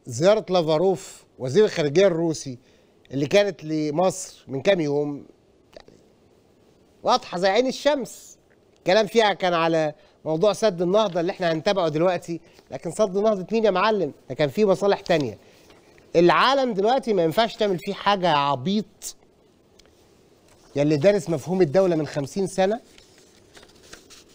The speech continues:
العالم كله متراقب بكاميرات زي اللي انت بتحطها في الشوارع عشان تراقب المتظاهرين.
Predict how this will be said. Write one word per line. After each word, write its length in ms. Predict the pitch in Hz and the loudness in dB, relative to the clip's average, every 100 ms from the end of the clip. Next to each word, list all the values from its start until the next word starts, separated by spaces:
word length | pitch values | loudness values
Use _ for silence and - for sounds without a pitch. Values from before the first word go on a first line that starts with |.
| _ - 165 | _ -4 2
العالم 380 | 175 214 240 | 2 2 0
كله 460 | 180 190 190 175 240 - _ _ _ - | -2 -2 0 0 -4 -8 _ _ _ -8
متراقب 600 | 180 - 220 269 226 185 160 - _ _ _ _ _ _ - | -6 0 2 2 2 -2 -6 -18 _ _ _ _ _ _ -12
بكاميرات 520 | 151 190 196 240 233 | 0 2 4 4 2
زي 200 | 180 233 | 4 4
اللي 120 | 233 | 4
انت 120 | 226 | 0
بتحطها 380 | 202 170 180 233 | -2 -6 -4 -2
في 60 | 202 | -2
الشوارع 380 | - 208 233 | -2 0 2
عشان 240 | 208 - 175 | 0 -4 -4
تراقب 260 | 185 190 | -2 0
المتظاهرين. 880 | 185 180 160 147 156 147 180 165 104 | 0 -2 -2 -2 0 0 0 0 -4